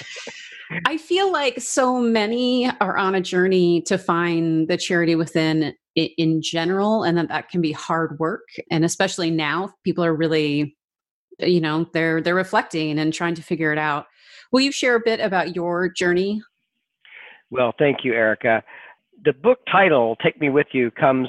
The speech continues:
Speaker 1: from the fact that my mother, uh, was an abused spouse,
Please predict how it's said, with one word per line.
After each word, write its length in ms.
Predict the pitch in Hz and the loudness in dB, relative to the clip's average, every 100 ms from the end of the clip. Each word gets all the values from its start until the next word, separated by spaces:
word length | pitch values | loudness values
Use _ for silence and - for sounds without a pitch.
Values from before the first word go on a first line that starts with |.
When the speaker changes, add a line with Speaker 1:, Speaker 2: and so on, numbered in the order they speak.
| - | -2
Speaker 1:
from 400 | 127 113 113 113 - - - | 0 2 0 -6 -12 -20 -16
the 60 | - | -2
fact 260 | 139 123 - | 2 2 0
that 100 | 123 | 0
my 200 | 120 113 | 2 4
mother, 640 | 139 175 135 110 117 - _ 127 | 4 4 4 2 0 -4 _ -2
uh, 120 | 113 | 0
was 180 | 117 113 | 0 -2
an 100 | 117 | -2
abused 420 | 110 127 160 170 - | -4 0 0 -2 -6
spouse, 420 | - 117 98 131 | 0 0 2 -4